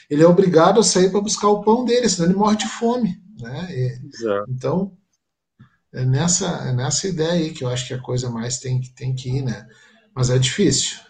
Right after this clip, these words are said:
Speaker 1: é difícil, não é fácil. E o número de pessoas doentes com doenças psiquiátricas, assim, ó,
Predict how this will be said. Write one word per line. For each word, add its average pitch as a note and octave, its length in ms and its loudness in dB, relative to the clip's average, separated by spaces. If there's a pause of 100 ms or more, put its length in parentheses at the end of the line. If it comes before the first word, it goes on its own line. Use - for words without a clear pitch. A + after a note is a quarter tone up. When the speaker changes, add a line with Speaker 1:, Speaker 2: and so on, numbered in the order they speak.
Speaker 1:
é G#2 60 -16
difícil, - 520 -8 (180)
não G#2+ 140 -8
é C3+ 60 -4
fácil. C#3 320 -2 (260)
E D#3+ 80 2
o E3 80 6
número A3+ 340 6
de F#3+ 120 0
pessoas F3+ 640 4
doentes D#3+ 600 2
com D3 200 -10
doenças C#3 400 0
psiquiátricas, D#3+ 920 -6
assim, F#3+ 280 -2
ó, C3+ 200 -4